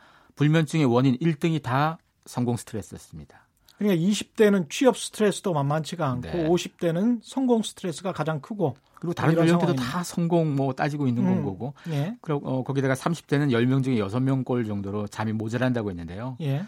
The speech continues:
Speaker 1: 잠이 얼마나 많이 모자라냐? 삼십 대 남자 같은 경우에는 십삼 퍼센트가 매우 부족하다니까 정말 매일매일 피곤하게 사는 겁니다.
Speaker 2: 그러네요.
Speaker 1: 그리고 최근 몇 년 새 수면 시간 변화를 물었더니 다들 줄었다는 답이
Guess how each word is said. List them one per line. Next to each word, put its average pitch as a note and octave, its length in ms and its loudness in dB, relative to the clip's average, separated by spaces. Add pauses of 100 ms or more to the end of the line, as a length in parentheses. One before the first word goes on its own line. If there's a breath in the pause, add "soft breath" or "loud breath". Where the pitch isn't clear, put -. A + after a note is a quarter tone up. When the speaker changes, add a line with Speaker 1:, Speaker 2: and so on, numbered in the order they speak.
(160 soft breath)
Speaker 1:
잠이 B2 180 0
얼마나 C#3 340 2
많이 B2+ 180 0
모자라냐? G2 600 -8
삼십 E3 280 -4
대 D#3+ 80 -2
남자 C3+ 360 2
같은 C3+ 200 -2
경우에는 G2+ 400 -8 (380 soft breath)
십삼 - 480 -2
퍼센트가 C#3 540 -4
매우 E3+ 300 4
부족하다니까 D3 880 -4
정말 F#3+ 320 -4
매일매일 D3+ 440 0
피곤하게 F3+ 340 -6
사는 C3+ 220 -4
겁니다. F#2+ 440 -12 (160)
Speaker 2:
그러네요. C#3 460 -4
Speaker 1:
그리고 D#3 160 -2
최근 E3+ 260 0
몇 C#3 140 4
년 D3 140 4
새 C#3+ 100 0
수면 D#3+ 300 -2
시간 C#3+ 260 0
변화를 B2+ 360 2
물었더니 A2+ 480 -2
다들 F#2 240 -8
줄었다는 C3+ 540 2
답이 G2 320 -4